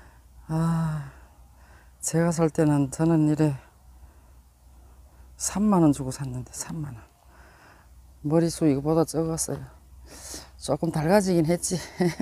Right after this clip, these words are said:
<laughs> 라자가 만 이천 원 하고요. 만 이천 원짜리 라자가, 예. 핑크 스팟 만 원짜리 있어요.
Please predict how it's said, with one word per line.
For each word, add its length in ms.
<laughs> 540
라자가 560
만 240
이천 380
원 120
하고요. 800
만 160
이천 280
원짜리 340
라자가, 720
예. 420
핑크 300
스팟 380
만 260
원짜리 440
있어요. 360